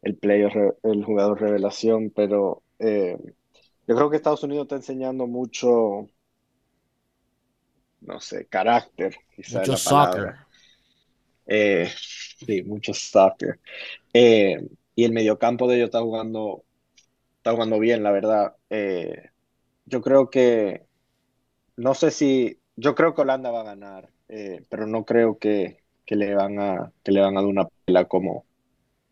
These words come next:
Speaker 1: tú hubiese dicho hace par de años. Yo creo que va a quedar, mm, relativamente cerca, pero yo, en mi opinión,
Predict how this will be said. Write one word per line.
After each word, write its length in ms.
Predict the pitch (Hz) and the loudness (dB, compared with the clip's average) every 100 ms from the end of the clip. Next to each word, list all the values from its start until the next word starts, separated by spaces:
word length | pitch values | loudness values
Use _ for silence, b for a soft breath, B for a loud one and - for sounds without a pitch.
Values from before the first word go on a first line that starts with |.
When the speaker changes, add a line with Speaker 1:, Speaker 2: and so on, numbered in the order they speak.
| _ - | _ -2
Speaker 1:
tú 580 | 107 104 98 95 92 - _ | 2 4 4 2 -2 -12 _
hubiese 480 | - 101 98 92 95 | -8 0 2 2 0
dicho 280 | 92 90 104 | 0 0 -4
hace 160 | 92 87 | -6 -4
par 240 | 87 87 | 0 0
de 160 | 90 87 | 0 -2
años. 240 | 82 87 87 | -2 -2 -4
Yo 100 | 90 | -4
creo 180 | 101 - | -4 -2
que 100 | 101 | -2
va 60 | |
a 60 | 95 | 0
quedar, 420 | 92 92 95 - _ _ - b b b b _ _ | -4 -4 -6 -8 _ _ -20 b b b b _ _
mm, 400 | 101 104 104 104 | -8 -6 -4 -4
relativamente 1300 | 98 110 104 101 110 107 104 101 101 95 95 87 90 - _ _ _ _ | -2 0 2 2 2 2 0 -4 -6 -8 -4 -4 -6 -12 _ _ _ _
cerca, 520 | - 113 101 95 95 | -8 -4 -4 -2 -4
pero 340 | 90 85 85 - _ _ _ | -2 -2 -2 -6 _ _ _
yo, 160 | - - | -10 -8
en 120 | 104 101 | -6 -4
mi 100 | 101 | -2
opinión, 680 | 92 98 101 95 92 92 | -2 -2 -2 -2 -4 -8